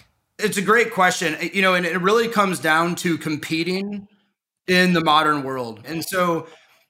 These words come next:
as the pace of technology changes more rapidly, and as the world becomes much more complex, paradigm shifts occur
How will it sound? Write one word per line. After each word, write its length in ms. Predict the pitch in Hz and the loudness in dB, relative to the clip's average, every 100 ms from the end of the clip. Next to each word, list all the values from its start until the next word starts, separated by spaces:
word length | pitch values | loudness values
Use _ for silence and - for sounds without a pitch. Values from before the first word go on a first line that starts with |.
| _ 170 | _ 0
as 360 | 190 226 190 | 4 4 2
the 100 | 175 | -2
pace 680 | - - - 185 196 185 - | -4 -8 -2 2 4 2 0
of 340 | 170 170 151 | 2 2 2
technology 1120 | 131 156 - 147 151 156 151 147 143 143 135 - _ _ _ - | 0 -2 0 0 2 2 0 -2 0 -2 -4 -10 _ _ _ -10
changes 680 | - 175 180 180 160 151 | 0 2 4 2 0 -2
more 220 | 139 151 143 | 0 0 2
rapidly, 920 | 139 147 151 139 135 131 127 120 147 | 2 2 0 -4 -4 -4 -6 -6 -2
and 140 | 147 | 0
as 160 | 156 135 | 0 0
the 100 | 151 | -4
world 480 | 143 165 180 175 | 0 0 2 0
becomes 800 | 165 151 165 156 151 147 139 - - _ _ | 0 0 0 0 0 0 -2 -6 -16 _ _
much 320 | 143 170 170 175 | -2 0 0 2
more 240 | 170 160 | 2 2
complex, 1040 | - 160 147 143 143 139 117 - - - - _ _ _ - | 0 0 0 -2 -4 -4 -4 -8 -12 -14 -20 _ _ _ -18
paradigm 680 | - 160 190 208 175 147 135 | -8 2 4 4 2 0 -2
shifts 540 | - - - 185 - | -6 -4 0 -2 -2
occur 800 | - 131 - 185 175 139 131 120 | -8 -10 -4 2 2 2 -2 -10